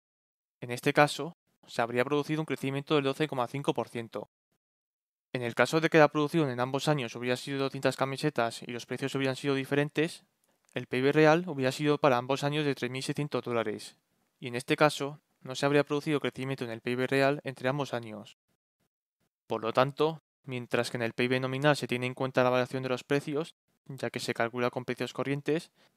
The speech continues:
en el pib real se elimina esa variación con la idea de observar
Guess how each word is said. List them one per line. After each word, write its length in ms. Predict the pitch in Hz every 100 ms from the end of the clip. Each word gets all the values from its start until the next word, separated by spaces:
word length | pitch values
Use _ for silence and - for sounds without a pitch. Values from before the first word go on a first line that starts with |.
| _ -
en 120 | 131
el 100 | 113
pib 260 | 123 127
real 380 | 135 143 139 165
se 100 | 165
elimina 260 | 127 123 139
esa 140 | 139
variación 520 | 135 135 131 147 147
con 140 | 156 147
la 60 |
idea 220 | 123 127 131
de 60 |
observar 560 | 131 - 135 139 151